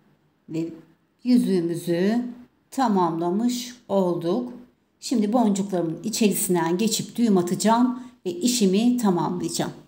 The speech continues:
Evet, yüzüğümüzü de bu şekilde tamamlamış olduk arkadaşlar.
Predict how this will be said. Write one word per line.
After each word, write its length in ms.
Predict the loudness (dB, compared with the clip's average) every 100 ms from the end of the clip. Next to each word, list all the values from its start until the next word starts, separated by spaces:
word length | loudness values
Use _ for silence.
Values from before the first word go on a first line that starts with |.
| _ _ _ -16
Evet, 220 | -14 -14 -6
yüzüğümüzü 600 | -2 0 0 -2 -6 -6
de 480 | -4 -2 -2 -2 -6 -14 _ _ _ -10
bu 80 |
şekilde 960 | -4 -2 -2 -2 -2 0 0 2 0 -4 -10 -20 _ _ _
tamamlamış 1000 | -4 0 2 2 0 -2 -2 -2 -2 -6
olduk 420 | -4 -4 -2 -2
arkadaşlar. 1000 | -2 -2 -4 -4 -6 -6 -4 -2 0 -2